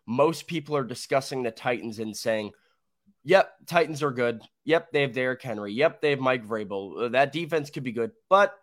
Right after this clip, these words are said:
they don't have wide receivers." So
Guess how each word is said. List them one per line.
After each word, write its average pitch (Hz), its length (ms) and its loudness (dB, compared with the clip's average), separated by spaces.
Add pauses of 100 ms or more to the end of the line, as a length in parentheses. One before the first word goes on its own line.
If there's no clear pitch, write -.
(120)
they 143 240 -2
don't 160 380 2
have 147 320 2
wide 143 260 4
receivers." 127 560 -8
So 131 320 -2